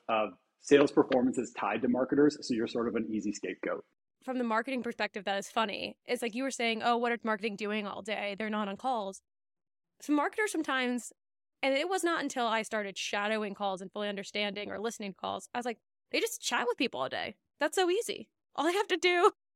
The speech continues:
Speaker 2: is talk with people, sell a cool product," versus, you know, I'm in the weeds, I'm writing emails and doing social and doing this. So it is funny how we all just have this inflated version of ourselves. Like, no matter what we're doing, the other department isn't working hard and we are.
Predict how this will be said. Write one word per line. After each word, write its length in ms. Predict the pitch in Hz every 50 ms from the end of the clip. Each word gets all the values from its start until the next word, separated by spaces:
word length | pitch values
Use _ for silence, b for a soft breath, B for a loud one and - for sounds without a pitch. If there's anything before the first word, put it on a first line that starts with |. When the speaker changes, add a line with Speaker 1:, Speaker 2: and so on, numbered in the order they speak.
| _ _ _ _ _
Speaker 2:
is 160 | - 240 - -
talk 260 | - 240 233 320 339
with 140 | - 349 302
people, 520 | 339 339 339 339 339 320 302 302 311 330
sell 280 | - - 240 - 240 269
a 60 | 320
cool 240 | - 311 302 320 302
product," 680 | - 311 269 269 269 254 247 254 262 285 - - B B B B _
versus, 260 | - 294 285 269 254
you 40 | 277
know, 120 | 269 240 -
I'm 280 | - 269 302 349 330
in 80 | 330 302
the 80 | 277
weeds, 280 | 247 247 254 247 247 -
I'm 280 | - 202 220 262 294 294
writing 380 | 240 233 233 220 233 208 233 - -
emails 640 | 269 285 277 269 254 247 240 233 226 226 220 -
and 200 | 214 208 202 208
doing 200 | 190 208 202 214
social 500 | - - 302 285 262 - - 233 220 214
and 100 | 214 208
doing 220 | 214 220 208 208 202
this. 360 | 226 247 233 233 - - - _ _ _ _
So 200 | - - 294 269
it 80 | 262 269
is 180 | 330 392 381
funny 280 | - - 226 220 226 262
how 400 | 247 233 214 202 196 190 190 -
we 160 | - 226 226 -
all 180 | 202 196 202
just 160 | 190 208 -
have 160 | - 220 202 190
this 140 | 196 208 -
inflated 420 | 214 185 - - 202 196 196 196
version 300 | 180 202 202 196 190 214
of 80 | 196 185
ourselves. 540 | 196 196 - - 190 196 220 - - - - _ _ _ -
Like, 120 | 240 214
no 80 | 240 240
matter 180 | 240 233 226
what 220 | 226 220 208 - 220
we're 80 | 240
doing, 400 | 214 208 202 214 214 214 226 214 220
the 100 | 220 220
other 120 | 202 190
department 460 | 202 208 - - 220 - 214 220 190 -
isn't 220 | 214 - - -
working 280 | 202 208 202 - 196 185
hard 240 | 185 185 190 196
and 100 | 208 196
we 140 | 190 196 196
are. 320 | 180 170 175 190 220 269